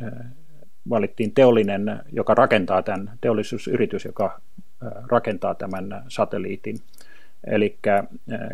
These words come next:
aika alkuvaiheessa sitten pääsi jo katsomaan, että mitkä ne ongelmat on. Ja suurin ongelma ehkä on, on ollut siinä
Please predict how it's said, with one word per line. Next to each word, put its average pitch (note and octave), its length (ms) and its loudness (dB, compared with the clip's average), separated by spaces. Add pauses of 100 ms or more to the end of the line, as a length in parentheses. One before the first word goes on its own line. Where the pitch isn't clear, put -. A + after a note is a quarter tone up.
(220)
aika A#2 280 6
alkuvaiheessa G#2 600 4
sitten - 240 -4
pääsi B2+ 280 2
jo A#2 60 2
katsomaan, A2 460 2
että G#2 140 -4
mitkä A#2 260 -2
ne A2 160 -2
ongelmat G#2 540 0
on. F#2+ 260 0 (480)
Ja A2+ 240 6 (300)
suurin D3+ 640 6
ongelma A2+ 460 4
ehkä A2 440 0 (240)
on, A2 300 0 (320)
on A#2 120 2
ollut A2+ 240 2
siinä A2+ 500 2